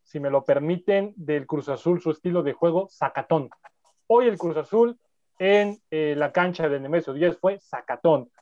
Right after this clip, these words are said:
Fue un equipo que, eh, ante la necesidad de buscar un gol, en el segundo tiempo mete a las estrellas, mete al Cabecita y mete a Orbelín, que es el que, el creador de juego en mitad de campo y el que le da las oportunidades a Cabecita.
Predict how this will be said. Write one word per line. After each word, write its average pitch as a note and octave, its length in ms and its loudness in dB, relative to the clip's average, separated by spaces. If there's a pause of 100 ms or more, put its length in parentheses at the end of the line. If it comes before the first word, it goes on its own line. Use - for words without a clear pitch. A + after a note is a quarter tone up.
(240)
Fue G3 200 6
un G#3+ 140 2
equipo G#3 600 2
que, F3 480 2
eh, D#3 500 0
ante D#3 340 0
la D#3 120 0
necesidad D#3+ 680 0
de E3+ 140 0
buscar D#3+ 400 -4
un F3 120 -4
gol, F#3 340 2 (380)
en D3 160 -4
el D3 120 -2
segundo E3+ 400 -2
tiempo F3 360 -2
mete F#3 320 0
a E3+ 60 2
las D3 180 -2
estrellas, D#3 560 -2
mete D#3 260 -4
al D3 80 -4
Cabecita B2+ 540 -6
y C#3 140 -6
mete E3 220 2
a E3 40 6
Orbelín, C#3+ 340 -2
que D3+ 80 2
es C3+ 80 0
el C#3+ 120 -6
que, B2 240 -6 (200)
el C#3+ 140 0
creador D#3 420 6
de D#3 100 4
juego D#3 300 4
en C#3 80 -2
mitad C3+ 240 0
de D3+ 120 0
campo D3+ 260 -2
y C3+ 80 0
el A#2+ 160 -6
que C3 80 -2
le A#2+ 140 -2
da D3 260 0 (300)
las C#3+ 200 -6
oportunidades D3+ 680 2
a C#3 80 -2
Cabecita. F3 680 0